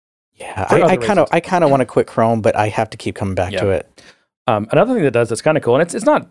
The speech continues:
Speaker 2: perfect, but it's, it gets you ninety percent of what you need. It can, um, emulate, uh, almost any device. You can say iPhone seven Plus or whatever.
Speaker 1: Yeah, I use that all the time. Um, <laughs> but the throttling thing was when I just had a blind spot
Speaker 2: Yeah,
Speaker 1: on.
Speaker 2: no, it's really cool.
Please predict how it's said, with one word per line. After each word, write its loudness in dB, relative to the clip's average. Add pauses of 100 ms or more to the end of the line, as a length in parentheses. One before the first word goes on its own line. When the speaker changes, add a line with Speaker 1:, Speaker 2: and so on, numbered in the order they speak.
(140)
Speaker 2:
perfect, -2
but 2
it's, -8
it -2 (220)
gets 2
you -2
ninety -2
percent -4
of -4
what -2
you -6
need. -4 (340)
It 2
can, 0
um, -4 (540)
emulate, 0 (180)
uh, -6
almost 0
any 0
device. -2
You -4
can -4
say -2
iPhone -4
seven -6
Plus -8
or -6 (120)
whatever. 2
Speaker 1:
Yeah, 4
I 0
use 0
that 2
all 4
the -2
time. -2 (120)
Um, -2 (240)
<laughs> -20
but -2 (280)
the 2
throttling 2
thing 0
was -4
when -2
I 0
just -10 (1120)
had 0
a -2
blind -2
spot 2
Speaker 2:
Yeah, -2
Speaker 1:
on. -6
Speaker 2:
no, 0
it's -4
really -2
cool. -4